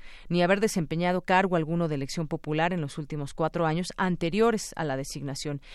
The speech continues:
y dos, no desempeñar ni haber, ni haber desempeñado cargo de dirección o representación nacional o estatal en algún partido político en los últimos cuatro años anteriores a la designación. Además, señalan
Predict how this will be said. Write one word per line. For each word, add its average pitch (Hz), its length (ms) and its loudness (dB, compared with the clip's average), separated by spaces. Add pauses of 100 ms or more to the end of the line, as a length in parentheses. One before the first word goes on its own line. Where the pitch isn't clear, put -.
(140)
y 214 120 2
dos, 277 340 6 (260)
no 220 260 8
desempeñar 240 640 6
ni 208 100 4
haber, 180 280 2
ni 180 120 4
haber 185 160 2
desempeñado 196 640 2
cargo 214 480 6
de 175 140 2
dirección 185 600 0
o 220 280 6
representación 180 920 0
nacional 208 500 2 (300)
o 185 160 6
estatal 196 580 4
en 175 160 -2
algún 156 300 -2
partido 165 360 0
político 208 640 0 (200)
en 160 140 -4
los 151 160 -6
últimos 160 340 -2
cuatro 170 360 2
años 165 420 0
anteriores 160 880 0
a 170 100 0
la 160 140 2
designación. 147 640 -6 (340)
Además, 233 340 6
señalan 269 520 8